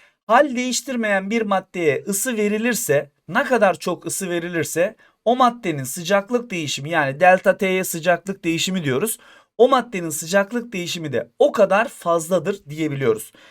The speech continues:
Şimdi arkadaşlar bir tane soruyla bunu gösterelim. Yanlış ifade nasıl, doğru ifade nasıl?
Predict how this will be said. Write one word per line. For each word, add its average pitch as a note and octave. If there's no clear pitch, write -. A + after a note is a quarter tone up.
Şimdi D#4+
arkadaşlar F#3+
bir B3+
tane E3
soruyla G3
bunu G#3
gösterelim. F3
Yanlış F#3+
ifade F3
nasıl, E3
doğru E3
ifade C#3+
nasıl? A#2